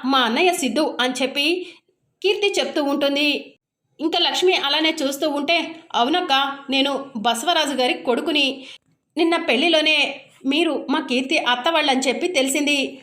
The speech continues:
ఆ విషయం అప్పుడు చెప్పడం ఎందుకని ఈరోజు చెప్పడానికే వచ్చానక్క" అని చెప్పి సిద్ధు చెప్తూ ఉంటాడు. "సిద్ధు, నాకు చాలా సంతోషంగా ఉంది, అనుకోకుండా పరిచయం అయ్యాము,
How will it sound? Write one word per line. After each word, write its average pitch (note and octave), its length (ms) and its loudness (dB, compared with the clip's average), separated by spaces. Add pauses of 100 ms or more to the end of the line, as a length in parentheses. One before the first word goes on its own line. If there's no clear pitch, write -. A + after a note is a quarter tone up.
(220)
ఆ B3 120 4
విషయం A3+ 300 0
అప్పుడు B3 480 -2
చెప్పడం D4+ 360 0
ఎందుకని C#4 680 0
ఈరోజు C4 340 0
చెప్పడానికే C4 580 0
వచ్చానక్క" C4 500 0
అని C4 360 2
చెప్పి C4+ 220 -2
సిద్ధు C4+ 280 -2
చెప్తూ C4+ 340 -2
ఉంటాడు. C4 580 0 (220)
"సిద్ధు, C#4 520 -2 (100)
నాకు C4+ 180 0
చాలా C#4 300 2
సంతోషంగా C#4+ 600 0
ఉంది, C4 460 0 (160)
అనుకోకుండా C4+ 560 2
పరిచయం C4+ 460 2
అయ్యాము, C4 560 2